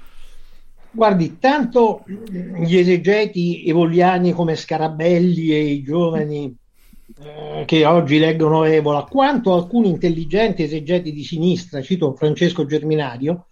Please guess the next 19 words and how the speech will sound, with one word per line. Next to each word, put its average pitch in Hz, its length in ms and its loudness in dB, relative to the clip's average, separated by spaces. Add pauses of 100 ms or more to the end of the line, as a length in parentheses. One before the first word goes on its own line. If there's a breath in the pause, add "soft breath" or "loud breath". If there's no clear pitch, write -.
(140)
concordano 240 600 4
su 220 100 2
una 196 200 4
cosa. 123 420 -2 (320)
Evola 240 400 4
ha 262 60 4
dato 214 640 0 (420)
alla 175 320 2
parte 170 920 0 (300)
intellettuale 180 840 0
che 156 100 -8
a 151 40 -6
lui 180 180 -2
si 160 120 -6
è 160 60 -4
rivolta, 160 520 0
a 139 80 -6
quei 147 200 -2
giovani 156 540 2